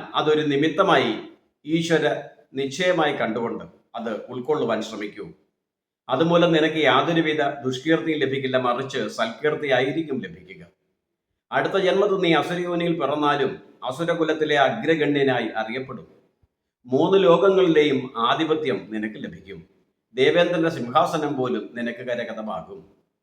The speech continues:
ഭഗവാൻ പരമേശ്വരന്റെ പ്രിയ ഭക്തനായി നീ അറിയപ്പെടും. നാരായണ സ്മരണ നിരന്തരം നിന്നിൽ ഉണ്ടാകും. ഒടുക്കം നാരായണന്റെ തന്നെ ശ്രമഫലത്താൽ നീ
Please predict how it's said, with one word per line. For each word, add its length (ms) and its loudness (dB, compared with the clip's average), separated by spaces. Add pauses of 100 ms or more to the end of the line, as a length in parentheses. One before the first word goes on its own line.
(440)
ഭഗവാൻ 280 6 (120)
പരമേശ്വരന്റെ 680 4
പ്രിയ 180 -2 (120)
ഭക്തനായി 500 -2 (140)
നീ 80 -2 (100)
അറിയപ്പെടും. 480 -10 (420)
നാരായണ 600 4 (240)
സ്മരണ 340 -2 (260)
നിരന്തരം 480 -2 (120)
നിന്നിൽ 320 -4
ഉണ്ടാകും. 440 -6 (920)
ഒടുക്കം 420 -2 (460)
നാരായണന്റെ 920 4 (280)
തന്നെ 300 2 (1080)
ശ്രമഫലത്താൽ 760 0 (1080)
നീ 160 -2